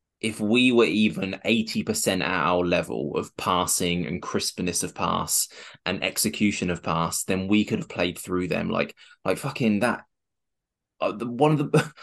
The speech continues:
<laughs> it was just a small moment in the game, but one of the angriest, t-, the most angry I've ever been at the Wanderers grounds was when it was two nil. We were kinda coming back into it.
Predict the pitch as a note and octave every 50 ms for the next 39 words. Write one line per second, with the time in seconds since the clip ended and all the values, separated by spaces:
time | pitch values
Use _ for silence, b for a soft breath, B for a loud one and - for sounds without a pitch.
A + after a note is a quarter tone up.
0 | B B B B - D3 C#3+ C#3+ C3 G#2 - D#3+ D#3+ D#3+ D#3+ D3 - - - D#3
1 | D#3+ F3 E3+ D#3+ D#3 D3+ D3 A2 F#2+ F2+ - F#2 G2 G2 F2+ G#2 G2 F#2 F2 F2
2 | F2 F2+ E2+ G#2 - G2 G#2 G#2+ A2+ A2 A#2 A2+ A2 - - B2 B2+ C3 C3+ C3+
3 | C3 B2+ B2 A#2+ - - - - - D3 - - B2 - - - A2+ A2+ A#2 A#2
4 | A2+ - - A#2 C3 C3+ C3+ A#2 G#2+ G2 F#2+ F#2 - - A2 A2+ G2+ A2 A2 A2+
5 | A#2 A2+ G#2 F2+ F2 F#2+ F#2+ G2+ G2+ G#2+ F#2 F2+ F2+ F2+ - - - - A#1 C#2
6 | F2 - - - - B B B B B B B - G2 G2+ F#2 D#2+ F2+ F#2 F2+
7 | F2+ F2 F2 E2+ - E2+ D#2+ D2+ - - - - - - C#3 C3+ B2 A2+ G2+ F2+
8 | E2 E2 E2+ E2+ F2+ - - - - F#2 A2 A2+ A#2 A#2+ A#2 - B2 A2+ A2 A2
9 | A2 - A2 A2 G2+ G2 F2+ - - A2 A2 G#2+ G#2+ - F2 F2 F2 F2 - -